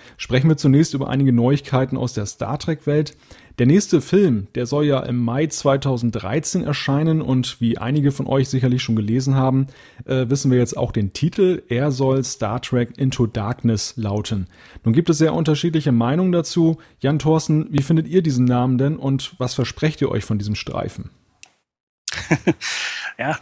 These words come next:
Speaker 2: nachdem wir uns ja letztes Mal schon über unsere Meinung zu dem Film unterhalten hatten, muss ich auch gestehen, ich hab noch nichts von dem neuen Titel mitbekommen, <laughs> weil es mich echt noch nicht interessiert hat. Und, äh, hab jetzt vor drei Sekunden das erste Mal gehört, wie er heißen soll.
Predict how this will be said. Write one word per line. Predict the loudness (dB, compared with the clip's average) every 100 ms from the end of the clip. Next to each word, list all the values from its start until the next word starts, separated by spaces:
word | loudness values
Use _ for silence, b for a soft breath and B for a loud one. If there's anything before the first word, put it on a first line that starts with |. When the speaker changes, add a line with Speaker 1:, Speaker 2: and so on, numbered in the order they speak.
| -4
Speaker 2:
nachdem | -4 -2 -2
wir | -2
uns | -2
ja | -2
letztes | -2 -2 -4 -2
Mal | -2
schon | -2 -2
über | -2 0
unsere | 0 -2 -2
Meinung | -2 0 2 0
zu | 0
dem | -2 0
Film | 0 0
unterhalten | 0 -2 -2 -2 -2 -2
hatten, | 0 0
muss | 0 0
ich | -2
auch | -2
gestehen, | 0 0 0 -2 -2 -10
ich | -4 -2
hab | -2 -4 -2
noch | -2 -2 0
nichts | 0 0 -2
von | 0
dem | 2 4
neuen | 4 4 2 0 -6 -4
Titel | 0 2
mitbekommen, | 2 2 0 2 2 2 2
<laughs> |
weil | 2
es | 2 0
mich | -2
echt | -2 -2 -2
noch | 0
nicht | -2 -2
interessiert | -2 -2 2 0 2
hat. | 0 0 B B B B B B B
Und, | -2 0 0
äh, | 0 0
hab | -2 -2
jetzt | -2
vor | -2
drei | 0 0
Sekunden | 0 2 2 2 2
das | 2
erste | 0 0 0
Mal | 0
gehört, | 0 0 0
wie | 0
er | 2
heißen | 2 2 0
soll. | 2 2 0